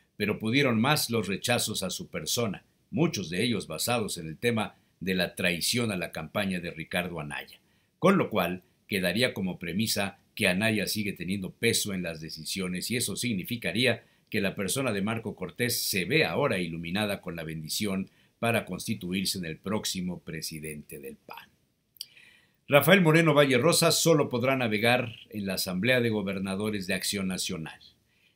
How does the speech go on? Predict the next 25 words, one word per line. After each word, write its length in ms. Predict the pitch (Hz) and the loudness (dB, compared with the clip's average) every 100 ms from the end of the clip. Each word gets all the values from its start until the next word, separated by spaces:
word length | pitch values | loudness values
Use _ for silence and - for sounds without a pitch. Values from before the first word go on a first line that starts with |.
| - | -12
el 160 | 87 | -6
grupo 340 | 101 147 147 127 | 0 0 2 2
donde 380 | 113 101 98 98 | 2 2 2 2
invirtió 560 | 95 92 80 127 135 | 0 -2 -4 0 2
y 20 | |
reforzó 540 | 117 117 - 90 - 101 | 2 0 -2 -4 -4 -4
campañas, 920 | 98 92 101 80 - - - - - _ _ _ _ | -4 -2 -2 -2 -6 -12 -10 -12 -14 _ _ _ _
aunque, 560 | - 165 180 139 147 - - | 4 4 6 2 -2 -6 -8
por 160 | 92 | -6
tradición, 800 | - 131 139 113 - 117 110 117 - | 0 2 4 2 2 2 0 -4 -8
los 240 | 95 90 90 | -8 -6 -6
gobernadores 560 | 80 82 85 123 117 | -6 -4 -2 0 0
panistas 680 | - 107 107 - 98 92 - | -2 0 0 -2 -4 -4 -4
no 240 | 90 156 | -2 -2
controlan 600 | 151 113 98 117 110 104 98 | 0 0 0 -2 0 -2 -4
el 140 | 87 | -4
partido, 480 | 98 82 - 76 - _ _ _ - | -6 -6 -8 -10 -12 _ _ _ -8
se 180 | - 95 | -2 0
mantienen 640 | 90 90 120 117 110 95 | 0 0 2 4 2 0
al 160 | 82 | -4
margen 480 | 80 98 90 98 92 | -2 -2 -2 -4 -6
de 80 | 82 | -4
la 120 | 78 | -6
vida 220 | 85 87 | -4 -4
interna, 560 | 82 78 - 87 80 | -4 -6 -2 -2 -4